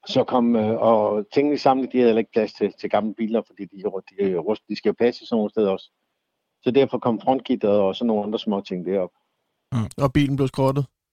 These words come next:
Speaker 1: Ja, og bilen blev skrottet.
Speaker 3: Fik han en ny, øh, efter, eller gik han på pension sammen med bilen?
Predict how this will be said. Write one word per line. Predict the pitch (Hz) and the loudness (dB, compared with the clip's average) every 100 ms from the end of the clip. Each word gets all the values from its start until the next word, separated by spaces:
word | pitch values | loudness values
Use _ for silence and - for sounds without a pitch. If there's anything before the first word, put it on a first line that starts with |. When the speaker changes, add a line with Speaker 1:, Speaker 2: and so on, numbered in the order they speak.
| _ - | _ -2
Speaker 1:
Ja, | 101 92 - - | 0 0 -6 -4
og | 98 | -2
bilen | 110 104 | -2 -4
blev | 92 | -6
skrottet. | - 175 160 | -2 0 2
Speaker 3:
Fik | |
han | 208 190 | 2 2
en | 147 | 2
ny, | 170 175 143 | 2 0 0
øh, | 135 | 0
efter, | 120 151 202 | 0 0 2
eller | 160 139 | 2 0
gik | 127 139 | 0 0
han | 131 127 | 0 0
på | 131 | 0
pension | 131 127 160 143 | 0 2 0 0
sammen | 151 143 | 0 0
med | 139 | 0
bilen? | 147 - | -2 -2